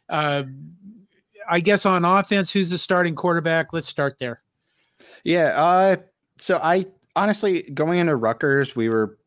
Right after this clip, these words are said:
Speaker 2: pretty obvious. Uh, it, it was pretty obvious to everybody that Caden, um, Caden Hauser was gonna get the starting job at Rutgers. At this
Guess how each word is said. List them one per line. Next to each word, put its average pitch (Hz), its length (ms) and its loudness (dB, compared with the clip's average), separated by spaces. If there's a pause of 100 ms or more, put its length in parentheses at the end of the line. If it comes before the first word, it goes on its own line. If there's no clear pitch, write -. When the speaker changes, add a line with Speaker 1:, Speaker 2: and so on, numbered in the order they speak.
(140)
Speaker 2:
pretty 127 280 0
obvious. 107 760 -2
Uh, 95 540 0 (180)
it, 117 400 -2
it 120 160 -4
was 117 220 -2
pretty 107 240 -4
obvious 95 380 -4
to 107 80 -4
everybody 95 480 -4
that 92 640 0 (340)
Caden, 107 340 -2 (120)
um, 92 380 -4 (400)
Caden 120 280 -2
Hauser 104 420 -2
was 98 200 -4
gonna 98 160 -6
get 92 240 -4
the 90 80 -6
starting 92 420 -4
job 90 240 -2
at 87 140 -4
Rutgers. 113 640 -4 (480)
At 110 260 -4
this 127 500 -4